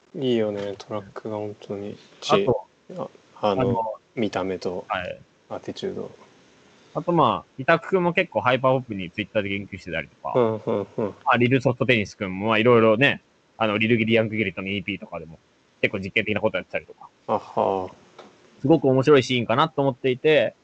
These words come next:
Speaker 2: で、これ、プラスアルファで思ったのは、あの、シックボーイをやってるケーエムさんいるじゃないですか。
Speaker 1: うん。
Speaker 2: 一緒に曲やってるプロデューサーの。
Speaker 1: うん。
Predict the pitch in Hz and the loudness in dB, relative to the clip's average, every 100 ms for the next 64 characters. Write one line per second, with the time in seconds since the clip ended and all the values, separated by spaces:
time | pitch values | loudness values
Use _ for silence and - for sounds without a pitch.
0 | _ _ - 214 226 240 254 254 247 - | _ _ -6 2 6 8 8 8 4 6
1 | 269 349 302 208 170 165 - 147 127 143 | 4 6 6 6 6 4 2 0 2 2
2 | 143 98 _ _ _ _ - 127 123 117 | 2 0 _ _ _ _ -2 0 2 0
3 | - - - 269 294 240 143 117 104 101 | -4 -6 -4 6 8 10 8 2 -2 -8
4 | 143 - - 135 123 120 123 - 196 214 | -14 -20 -4 4 4 4 0 2 2 4
5 | 214 214 202 180 113 92 87 - - _ | 2 2 2 2 0 -4 -8 -12 -18 _
6 | _ _ 143 131 120 120 _ - 120 117 | _ _ 4 6 6 0 _ -14 -8 -4
7 | 117 104 104 110 101 110 104 101 95 90 | -2 -2 -2 -4 -6 -4 -4 -4 -6 -8
8 | - _ _ 156 104 | -16 _ _ 0 0